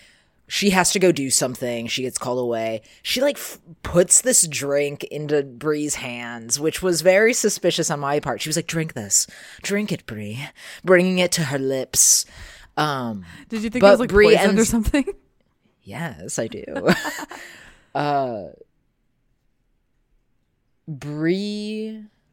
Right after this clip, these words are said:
Speaker 1: I do think it was poisoned. I think it could have connected the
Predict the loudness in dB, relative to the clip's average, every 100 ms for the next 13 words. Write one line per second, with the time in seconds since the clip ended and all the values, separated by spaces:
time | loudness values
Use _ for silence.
0 | _ _ _ _ _ _ _ _ _ _
1 | _ _ _ -4 -2 -2 -2 -2 0 -2
2 | -6 -8 -10 -8 -12 -16 -16 -14 -12 -10
3 | -10 -10 -10 -10 -12 -18 -14 -14 -14 -16
4 | -18 -18 -20 -20